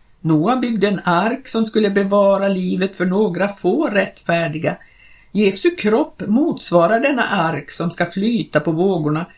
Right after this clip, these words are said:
i den yttersta onda tiden och sen bli utgångspunkt för en ny epok. Jag hade alltid förr re-, reagerat mot talet om Jesu tillkommelse.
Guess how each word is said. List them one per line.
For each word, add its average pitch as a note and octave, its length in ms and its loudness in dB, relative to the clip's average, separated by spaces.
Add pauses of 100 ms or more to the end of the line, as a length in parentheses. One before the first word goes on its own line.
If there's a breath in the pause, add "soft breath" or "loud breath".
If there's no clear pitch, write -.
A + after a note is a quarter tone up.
(120 soft breath)
i F3+ 120 0
den F3+ 200 2
yttersta E3+ 640 -2
onda F3 440 -2
tiden D3+ 500 -6
och F3+ 120 -8
sen B3+ 320 0
bli F3+ 160 0
utgångspunkt E3+ 880 -4
för - 160 -4
en E3+ 200 0
ny A3 420 -2
epok. - 560 -10 (1080 soft breath)
Jag G#3 100 0
hade B3 240 2
alltid G#3+ 300 -2
förr F#3+ 200 0
re-, - 400 -4
reagerat F3+ 600 0
mot G3+ 520 -2
talet D#3+ 420 2
om D#3 100 -2
Jesu F#3 340 -2
tillkommelse. F3+ 920 -6